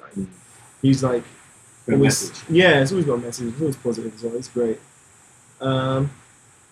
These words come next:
Speaker 1: what else? What else have I got in there? James Blake, Life Is Not the Same. That was very
Speaker 2: That's good.
Speaker 1: different to what I thought. Like,
Speaker 2: Yeah.
Speaker 1: it wasn't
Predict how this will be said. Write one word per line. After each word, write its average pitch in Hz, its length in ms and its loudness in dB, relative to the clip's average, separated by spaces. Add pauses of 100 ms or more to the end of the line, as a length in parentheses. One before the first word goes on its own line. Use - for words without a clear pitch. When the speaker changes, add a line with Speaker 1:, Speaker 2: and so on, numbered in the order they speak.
(140)
Speaker 1:
what 127 160 -2
else? 117 280 -2
What 127 120 -8
else 120 140 -8
have 117 80 -2
I 117 40 -2
got 113 200 -8
in 117 180 -12
there? 113 200 -10 (420)
James 170 320 4
Blake, 151 420 0
Life 127 260 -2
Is 120 120 -16
Not 123 140 -10
the - 60 -20
Same. 120 360 -4
That 131 120 -2
was 143 160 2
very 139 340 4
Speaker 2:
That's 120 120 -2
good. 147 100 0
Speaker 1:
different 143 240 -6
to 135 100 -2
what 123 180 -6
I - 20 -10 (140)
thought. 131 280 0 (160)
Like, 127 220 -2
Speaker 2:
Yeah. 143 80 0
Speaker 1:
it 147 80 2
wasn't 147 420 0